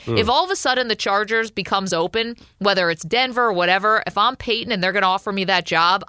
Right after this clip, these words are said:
Speaker 2: I'm going with Justin Herbert. I'm hitching my wagon to him.
Speaker 1: And who's Justin Herbert throwing to in the future? You can't,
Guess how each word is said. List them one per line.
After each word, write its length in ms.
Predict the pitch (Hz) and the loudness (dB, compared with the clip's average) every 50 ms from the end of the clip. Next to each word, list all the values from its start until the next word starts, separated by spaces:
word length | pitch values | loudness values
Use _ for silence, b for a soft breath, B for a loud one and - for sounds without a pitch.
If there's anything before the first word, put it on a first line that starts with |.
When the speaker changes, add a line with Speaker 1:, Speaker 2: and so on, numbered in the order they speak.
| _ - | _ -6
Speaker 2:
I'm 180 | 196 226 240 | -6 -6 -2
going 240 | 214 233 220 220 202 | -2 -2 -2 0 -2
with 100 | 190 175 | -4 -4
Justin 360 | 156 190 175 190 - 170 160 | -2 -2 -2 -2 -4 -8 -6
Herbert. 380 | 180 180 180 175 175 180 175 170 - | -2 -2 -2 0 0 0 0 0 -2
I'm 140 | 185 196 214 | -4 -4 -2
hitching 260 | 220 220 - - 180 | -6 -8 -6 -4 -2
my 140 | 170 160 156 | -2 0 0
wagon 320 | 151 156 143 147 151 143 | 2 0 0 0 -2 -6
to 80 | 139 143 | -6 -6
him. 300 | 127 120 117 117 - - _ b b b b b b b _ _ | -8 -8 -8 -8 -14 -18 _ b b b b b b b _ _
Speaker 1:
And 280 | - 139 139 131 123 - - | 0 0 0 0 -2 -6 -8
who's 280 | - 117 135 156 156 - | -4 0 0 0 2 2
Justin 280 | - 156 127 - 110 | 2 2 2 2 0
Herbert 280 | 110 110 113 95 104 98 | 0 0 0 0 -2 -4
throwing 300 | - - 101 95 87 80 | 0 0 0 0 0 -2
to 160 | 80 78 76 | -4 -6 -6
in 80 | 71 71 | -8 -10
the 40 | 69 | -12
future? 320 | - - 80 - - - _ - - - | -12 -12 -14 -14 -16 -20 _ -20 -20 -8
You 160 | - 127 135 120 | -4 -4 -4 -2
can't, 420 | - - 147 143 127 113 - | 2 4 4 4 2 -4 -8